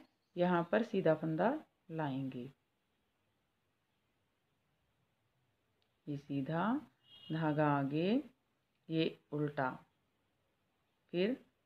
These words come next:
धागा पीछे, ये सीधा फंदा सीधा ही बुन लेंगे, धागा आगे करेंगे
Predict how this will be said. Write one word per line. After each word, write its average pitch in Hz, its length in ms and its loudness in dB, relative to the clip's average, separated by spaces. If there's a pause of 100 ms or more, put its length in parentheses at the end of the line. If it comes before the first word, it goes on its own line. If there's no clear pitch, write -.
(140)
धागा 156 240 4
पीछे, 151 380 -2
ये 185 200 4
सीधा 160 320 0
फंदा 165 400 0
सीधा 151 320 0
ही 151 160 0
बुन 170 220 -2
लेंगे, 196 380 2 (680)
धागा 165 320 6
आगे 147 280 4
करेंगे 175 520 4